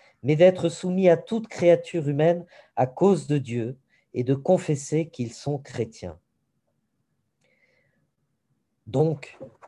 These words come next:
et l'autre manière est, lorsqu'ils voient que cela plaît au Seigneur, d'annoncer la parole de Dieu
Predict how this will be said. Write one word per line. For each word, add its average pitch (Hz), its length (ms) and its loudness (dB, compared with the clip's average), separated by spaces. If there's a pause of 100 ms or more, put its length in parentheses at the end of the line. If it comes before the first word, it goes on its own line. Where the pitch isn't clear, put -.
(2500)
et 110 200 -8
l'autre 165 440 6
manière 151 560 4 (100)
est, 139 80 0
lorsqu'ils 147 480 2
voient 151 260 4
que 143 140 -4
cela 131 360 0
plaît 160 260 4
au 156 160 2
Seigneur, 131 480 -2 (240)
d'annoncer 165 560 2
la 131 100 4
parole 139 400 2
de 117 120 -4
Dieu 123 360 -4